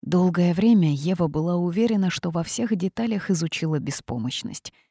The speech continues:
Когда ты маленький ребёнок или бесправный подросток, повлиять на что-то очень сложно. Но даже тогда у неё была хотя бы иллюзия выбора. Сейчас же от Евы совсем ничего не зависело.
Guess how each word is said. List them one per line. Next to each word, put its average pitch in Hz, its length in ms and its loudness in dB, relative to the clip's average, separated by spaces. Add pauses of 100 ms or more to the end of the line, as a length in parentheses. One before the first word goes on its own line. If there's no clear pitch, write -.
(160)
Когда 196 260 0
ты 180 120 -2
маленький 170 560 0
ребёнок 147 560 2
или 135 140 -2
бесправный 147 640 -2
подросток, 196 680 -4 (220)
повлиять 214 500 4
на 233 100 2
что-то 214 320 -4
очень 214 280 -2
сложно. - 520 -6 (440)
Но 156 200 2
даже 160 440 0
тогда 208 480 -6 (260)
у 185 60 6
неё 185 280 6
была 160 280 0
хотя 165 340 -4
бы 156 160 -2
иллюзия 151 560 -4
выбора. - 500 -10 (500)
Сейчас 160 640 0
же 180 120 2
от 165 160 -2
Евы 160 320 0
совсем 208 540 -2
ничего 190 400 -2
не 165 120 0
зависело. 156 600 -6